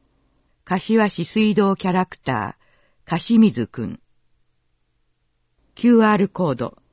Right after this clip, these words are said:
詳細はこちらの二次元バーコード。問い。水道料金の内訳は？今回何が免除されるの？水道料金。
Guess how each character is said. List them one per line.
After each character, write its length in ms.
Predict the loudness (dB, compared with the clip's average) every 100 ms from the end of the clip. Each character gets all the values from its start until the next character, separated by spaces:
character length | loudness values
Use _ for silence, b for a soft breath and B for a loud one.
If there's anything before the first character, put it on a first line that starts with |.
| _ _ _ _ _ _
詳 280 | -2 2 2
細 240 | 2 2 2
は 120 | 2
こ 140 | 0
ち 140 | 0 2
ら 120 | 2
の 120 | 2
二 160 | 0 0
次 140 | 2
元 280 | 2 4 4
バ 220 | 2 -2
ー 40 | -4
コ 200 | -6 -4
ー 40 |
ド。 200 | -8 -12 _ _ _ _ _ _ _ _ _ _ _ _ _ _ _ _ _ _ _ _ _ _ _ _ _
問 280 | -2 0 0
い。 100 | -4 _ _ _ _ _ _ _ _ _ _ _
水 400 | -14 0 4 4
道 240 | 6 4 6
料 240 | 4 2
金 260 | 0 -2 0
の 100 | -2
内 220 | -2 -2
訳 300 | -2 -2 -4
は？ 220 | -4 -6 _ _ _ _ _ _ _ _ _ _ _ _
今 260 | 2 2 2
回 380 | 0 -2 -2 -6 -2
何 300 | 2 4 4
が 140 | 2
免 220 | 2 2
除 120 | 0 -2
さ 180 | -4
れ 120 | -4 -4
る 100 | -4
の？ 220 | -4 -6 _ _ _ _ _ _ _ _ _ _ _ _ _ _ _ _ _ _ _ _
水 360 | -2 2 4
道 240 | 4 4 4
料 260 | 2 0
金。 340 | -2 -6 -6